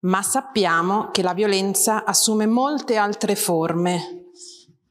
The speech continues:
e lo diciamo anche, sebbene i fenomeni abbiano proporzioni così vaste da risultare talvolta paradossalmente sfuggenti.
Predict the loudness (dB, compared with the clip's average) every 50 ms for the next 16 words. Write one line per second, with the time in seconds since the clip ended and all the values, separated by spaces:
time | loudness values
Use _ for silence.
0 | _ _ -4 -2 0 2 2 2 2 2 2 2 2 2 2 2 2 2 2 0
1 | -2 -4 -4 -4 -2 0 0 2 2 2 2 0 0 0 0 0 2 2 2 0
2 | 0 0 0 0 0 2 0 2 2 2 2 2 0 0 0 0 0 0 0 0
3 | 0 -2 -4 -8 -16 -20 -20 -20 _ -4 -2 -2 -2 0 -2 -2 0 0 0 2
4 | 0 0 0 0 0 0 2 2 2 2 2 0 0 -2 -2 0 0 0 2 2
5 | 2 2 0 0 0 0 0 0 0 0 0 0 -2 -2 -2 -2 0 0 0 0
6 | -2 -2 -4 -2 0 0 0 0 0 0 0 0 2 2 0 2 2 2 2 2
7 | 2 2 2 0 0 0 0 0 -2 -2 -4 -4 -2 0 0 0 0 0 0 -2
8 | -4 -6 -6 -6 -6 -6 -6 -6 -12